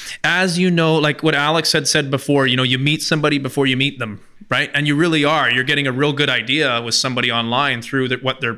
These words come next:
what they're posting, what their day-to-day is. Um, I've not have, haven't been a big fan of brokers and realtors, whatever it is, um, disclosing commissions and commission goals, uh, whatever their reach was for the year. I mean, that, that's fantastic.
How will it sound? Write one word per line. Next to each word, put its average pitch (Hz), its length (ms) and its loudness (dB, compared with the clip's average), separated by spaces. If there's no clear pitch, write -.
what 135 260 -2
they're 131 120 0
posting, 131 560 -4
what 131 160 -4
their 123 100 -2
day-to-day 120 520 -2
is. - 280 -6
Um, 135 520 -2
I've 151 140 -2
not 160 180 0
have, 147 200 0
haven't 175 400 -2
been 160 140 0
a 147 40 0
big 143 240 -4
fan 139 480 0
of 113 220 -4
brokers 135 560 0
and 107 180 -12
realtors, 131 420 -2
whatever 123 380 0
it 120 60 0
is, 120 320 0
um, 113 260 0
disclosing 120 600 0
commissions 139 720 -2
and 113 380 -4
commission 127 640 -2
goals, 131 580 0
uh, 107 360 -2
whatever 127 500 0
their 123 200 -2
reach 123 300 -2
was 127 220 -2
for 127 120 -4
the 117 100 0
year. 123 260 0
I 139 80 -2
mean, 139 80 0
that, 151 240 -2
that's 151 200 -2
fantastic. - 760 -4